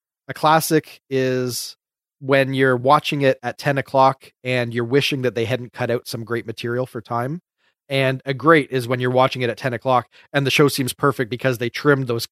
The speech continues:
couple sketches that didn't quite get over. And what was left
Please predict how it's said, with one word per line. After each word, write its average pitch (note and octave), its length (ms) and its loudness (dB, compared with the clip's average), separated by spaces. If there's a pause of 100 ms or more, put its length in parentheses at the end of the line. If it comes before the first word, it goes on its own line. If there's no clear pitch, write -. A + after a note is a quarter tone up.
couple - 360 -2
sketches C3 640 -2 (260)
that C3+ 80 -6
didn't C#3 220 2
quite C3+ 260 0
get C3 120 0
over. B2+ 300 4
And B2+ 200 -4
what C3 220 2
was A#2 220 -8
left C#3 500 0